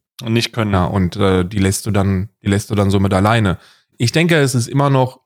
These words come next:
Speaker 2: ich finde, ich finde Gem-, Gemeinschaftsschutz schon sehr wichtig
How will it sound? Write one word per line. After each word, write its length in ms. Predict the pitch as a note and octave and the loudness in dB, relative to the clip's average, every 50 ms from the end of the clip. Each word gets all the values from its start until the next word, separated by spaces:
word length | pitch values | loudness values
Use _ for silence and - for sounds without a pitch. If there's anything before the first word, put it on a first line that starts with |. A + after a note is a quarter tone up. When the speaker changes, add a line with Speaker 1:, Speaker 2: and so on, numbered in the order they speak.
| _ _ | _ _
Speaker 2:
ich 140 | A#2 A2 | -4 -4
finde, 580 | - D#3 C#3+ C#3 C3+ B2 A#2+ A#2 A2+ - - - _ | -2 0 2 2 2 2 2 2 0 -2 -4 -6 _
ich 160 | B2+ A#2 - | -4 -4 -2
finde 560 | - C#3 C3 C3 B2 A#2 A2+ A2 G#2+ G2 - - _ _ _ _ - | -2 0 2 2 2 4 4 2 2 0 -4 -10 _ _ _ _ -2
Gem-, 300 | A2+ G#2 G#2 G#2+ G#2 - - | 0 0 2 0 -2 -2 -4
Gemeinschaftsschutz 1080 | A#2 A2 A#2 A2 A2+ A2 A2+ C3 D3 D3+ - D#3 C#3+ C#3 - - - - C#3+ C#3 - - | -2 0 0 2 2 2 2 2 2 2 2 0 -2 -2 -2 -6 -4 -2 -2 -2 -2 -4
schon 240 | - B2+ A2+ A2 | -4 -2 0 2
sehr 200 | G#2+ A2+ A2 G2+ G#2 | 2 2 2 2 0
wichtig 480 | B2+ C#3 - - D#3 D3+ E3 - - | 0 -2 -2 -2 -2 -2 -2 -2 -4